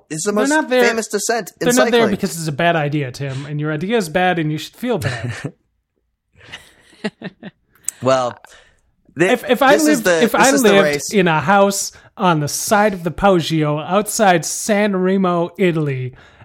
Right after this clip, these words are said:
Speaker 2: and there was a bike race going on, and I was a bike race fan,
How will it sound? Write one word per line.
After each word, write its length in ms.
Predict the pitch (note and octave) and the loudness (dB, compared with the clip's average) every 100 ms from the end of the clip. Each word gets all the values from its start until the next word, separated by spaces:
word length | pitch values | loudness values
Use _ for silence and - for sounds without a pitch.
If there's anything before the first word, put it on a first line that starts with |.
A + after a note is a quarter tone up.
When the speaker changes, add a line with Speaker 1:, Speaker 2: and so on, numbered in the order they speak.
| - | -2
Speaker 2:
and 200 | F#3 E3+ | 0 2
there 120 | F3+ | 0
was 100 | F#3 | 0
a 140 | D#3+ | -2
bike 560 | C3 C3 - A3+ G3+ G3 | -4 -10 0 2 2 0
race 280 | E3 C#3+ - | -4 -4 -4
going 280 | E3+ D#3 D#3 | -4 -2 -2
on, 180 | D3+ | -2
and 140 | D3+ D#3+ | -2 -2
I 80 | G#3 | -2
was 100 | D#3+ | -2
a 160 | C3 - | -6 -6
bike 320 | F3 G3 G3+ F#3 | -2 -2 -2 -2
race 320 | F#3 F#3 - | 0 0 -4
fan, 680 | - - F#3 D#3+ C#3 B2 | -8 0 0 0 -2 -6